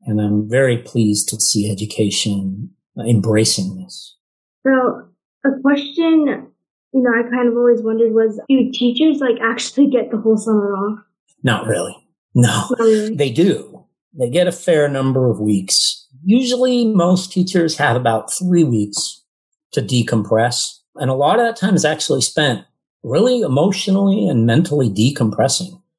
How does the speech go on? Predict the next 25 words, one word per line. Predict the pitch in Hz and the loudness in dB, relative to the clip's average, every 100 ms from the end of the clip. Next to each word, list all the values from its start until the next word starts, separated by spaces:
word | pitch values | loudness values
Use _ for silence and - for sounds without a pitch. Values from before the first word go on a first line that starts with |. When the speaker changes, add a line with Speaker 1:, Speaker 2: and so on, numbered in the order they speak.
| - | -10
Speaker 1:
Teaching | 120 254 - 269 | 0 0 0 -2
involves | 214 160 156 139 | 0 2 2 -2
an | 131 | -2
enormous | 117 120 139 185 | 0 2 2 0
amount | 151 131 | 0 0
of | 110 | 0
energy, | 123 113 139 170 | 0 2 2 0
but | 156 127 | 2 2
it | |
also, | 131 170 - 240 226 - _ - | 2 2 0 2 2 -2 _ -2
like, | 127 | -2
physical | - 127 123 156 | -2 -2 0 0
energy, | 147 160 139 165 | 2 2 0 -2
but | 139 | 0
also | 139 175 185 226 226 190 185 - _ _ _ | 2 0 0 2 4 2 -2 -8 _ _ _
involves | 147 127 135 127 131 | -4 2 2 2 -2
an | 123 | -2
enormous | 123 120 139 165 160 123 | 0 2 2 2 2 -2
amount | 117 110 117 | -2 0 0
of | 110 104 | 0 -2
sort | - 117 | 0 0
of | 101 | 0
psychic | - - 117 - 101 | -2 0 0 0 -6
energy. | 92 90 92 - _ _ | -10 -10 -16 -20 _ _
Because | 120 160 139 - - | -2 0 -2 -4 -8